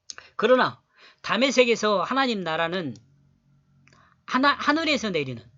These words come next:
다메섹에서 하늘에서 내리는 빛으로 그 눈을 뜨고 있으나 볼 수 없는 사람이 되었고, 하늘에 내리는 그 빛으로라고 그럴까요? 그 빛으로,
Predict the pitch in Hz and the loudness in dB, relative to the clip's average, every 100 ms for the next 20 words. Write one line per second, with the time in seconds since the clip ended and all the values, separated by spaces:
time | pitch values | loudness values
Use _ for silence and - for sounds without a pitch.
0 | _ - 151 180 170 135 131 143 156 277 | _ -10 -4 -2 -2 -4 -8 -12 -6 -4
1 | 294 269 226 175 160 160 156 131 214 - | -2 -4 -4 -2 -4 -4 -10 -4 -4 0
2 | 240 185 - _ _ - 180 143 143 160 | -2 -2 -10 _ _ -6 -4 -4 -6 -6
3 | 135 190 262 220 - _ - 196 - 196 | -6 -8 -4 -4 -4 _ -8 -4 -4 -4
4 | 156 277 _ _ _ _ - 240 - 254 | -6 -8 _ _ _ _ 2 2 2 -2
5 | - 208 240 277 247 180 214 190 170 135 | -4 -2 0 0 -2 -4 -4 -4 -8 -10
6 | 135 127 - 120 190 294 _ _ _ _ | -10 -12 -14 -6 -6 -6 _ _ _ _
7 | _ _ _ _ _ _ _ _ _ _ | _ _ _ _ _ _ _ _ _ _
8 | _ _ _ _ _ _ _ _ _ _ | _ _ _ _ _ _ _ _ _ _
9 | - 277 320 294 262 202 190 196 190 196 | -2 0 0 4 2 2 -4 -4 -6 -4
10 | 202 160 131 202 220 - 151 - 170 143 | -4 -8 -8 -4 -4 -6 -10 -8 -6 -6
11 | 113 110 113 _ 127 185 269 - - 135 | -10 -18 -20 _ -16 -14 -12 -14 -12 -14
12 | 131 127 - 117 135 | -14 -18 -18 -14 -14